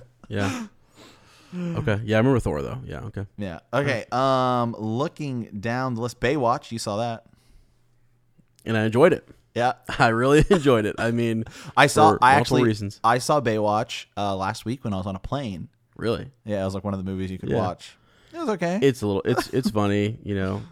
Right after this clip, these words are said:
Speaker 1: got Zach on there and
Speaker 2: Yeah.
Speaker 1: Dwayne, and it's good.
Speaker 2: Yeah. It was, uh, better than I expected.
Speaker 1: Yeah, yeah, yeah. It's, it's got some funny moments, but yeah, it is what it is.
Speaker 2: Um, Pirates of the Caribbean, Dead Man's Tell No Tale.
Speaker 1: Yeah, it was okay.
Speaker 2: Yeah.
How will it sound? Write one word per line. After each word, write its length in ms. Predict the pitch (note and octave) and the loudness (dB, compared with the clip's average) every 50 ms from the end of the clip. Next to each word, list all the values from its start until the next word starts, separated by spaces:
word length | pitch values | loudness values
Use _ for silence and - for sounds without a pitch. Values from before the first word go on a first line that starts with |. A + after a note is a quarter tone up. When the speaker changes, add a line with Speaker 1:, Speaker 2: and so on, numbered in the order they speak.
| - - A2 | -20 -14 -10
Speaker 1:
got 220 | A2 G#2 G2 - - _ _ _ _ _ _ _ _ _ _ _ _ _ _ - | -8 -8 -8 -8 -12 _ _ _ _ _ _ _ _ _ _ _ _ _ _ -12
Zach 340 | G#2+ G#2 G#2+ G2+ G2+ G2+ - G#2 | -6 -2 0 0 0 -2 -2 -2
on 160 | G2+ G2 G2+ | -2 -2 -2
there 260 | G2 G2 G2 G2+ G2 | -4 -4 -4 -4 -4
and 160 | G2 G2+ G#2 G#2 D3+ | -4 -6 -6 -8 -8
Speaker 2:
Yeah. 100 | G3 F3 | -6 -4
Speaker 1:
Dwayne, 480 | G#2+ G#2 G#2 G2+ G2+ G2+ G2+ G2+ G2+ | -2 -2 -2 -2 -2 -2 -2 -2 -4
and 160 | G2 G2+ G#2 - _ _ _ _ | -6 -8 -10 -14 _ _ _ _
it's 100 | _ - | _ -8
good. 200 | - G#2 F#2+ E2 | -4 -4 -4 -4
Speaker 2:
Yeah. 100 | E2 D#2+ - - _ | -6 -10 -16 -12 _
It 60 | - B2 | -4 -2
was, 180 | A#2+ A2 A2 | -2 -2 0
uh, 320 | A#2+ A2+ A2+ G#2+ G#2 G2 F#2 | 0 0 0 0 0 -2 0
better 300 | G2 G#2+ G#2+ A2 G#2+ G2+ | 0 0 2 2 0 0
than 160 | G#2 G2 F#2 | -2 -4 -4
I 80 | F#2 | -6
expected. 500 | F2+ - - - - - _ - - - - - _ _ _ _ _ _ - - - - | -10 -10 -12 -12 -14 -14 _ -18 -18 -18 -20 -20 _ _ _ _ _ _ -20 -20 -2 2
Speaker 1:
Yeah, 220 | D3 D3 A#2+ G2+ | 4 6 6 6
yeah, 240 | G#2 G#2+ F#2 D#2 D2+ | 4 2 0 0 -2
yeah. 220 | F2+ E2 - - - | -2 -4 -4 -6 -6
It's, 360 | - G#2 G2+ - - - - | -6 -6 -6 -6 -12 -14 -14
it's 200 | - F#2+ - - | -14 -14 -14 -12
got 160 | - D2 - | -10 -10 -10
some 140 | - - - | -10 -12 -12
funny 180 | - - C2+ B1 | -12 -10 -10 -10
moments, 340 | - - - - - - - | -10 -12 -14 -14 -16 -18 -16
but 200 | - - - - _ _ - | -16 -16 -18 -18 _ _ -18
yeah, 100 | - - - - _ _ _ _ - | -18 -18 -18 -20 _ _ _ _ -8
it 60 | - | -6
is 140 | G#2+ G2 G2 | -6 -4 -6
what 180 | - C2+ A#1 | -8 -10 -10
it 80 | - - | -12 -14
is. 160 | - - - _ _ _ - - _ _ - | -16 -18 -20 _ _ _ -20 -20 _ _ -4
Speaker 2:
Um, 680 | A2+ A#2 A#2 A#2 A#2 A#2 A2+ A2+ A2+ A2 A2 G#2+ G#2+ - | -2 0 2 2 2 2 2 2 2 0 0 -2 -4 -6
Pirates 320 | - A#2+ A#2+ B2+ B2+ - - | -4 -2 -2 -2 -2 -4 -6
of 40 | A#2+ | -10
the 40 | |
Caribbean, 680 | G#2+ - A#2 A#2 A#2 G#2 A2 A#2+ C#3 D#3+ F#3 G3 G#3 G3 _ _ | -8 -6 -6 -6 -4 -4 -6 -6 -6 -8 -8 -10 -14 -18 _ _
Dead 160 | - C3 B2 C3 | -10 -8 -8 -8
Man's 380 | C3 C3 C3 C#3 - - - _ _ _ | -8 -10 -10 -12 -14 -18 -20 _ _ _
Tell 160 | - C#3+ C3+ C#3 | -10 -8 -6 -6
No 80 | C#3 | -6
Tale. 240 | C3 C#3+ C#3 C#3+ D#3 | -8 -8 -8 -4 -2
Speaker 1:
Yeah, 320 | A3+ C4 C4 C4 C4 B3 - | 0 2 2 2 0 -2 -2
it 80 | - B3+ | -2 0
was 180 | C4+ C#4+ B3+ C4 | 0 2 2 2
okay. 420 | B3 - - F#3 E3+ E3+ E3+ F3 | 0 0 2 2 2 4 4 2
Speaker 2:
Yeah. 360 | F#3+ F3 E3+ E3 E3 D#3+ D#3+ | 0 0 -2 -2 -4 -4 -6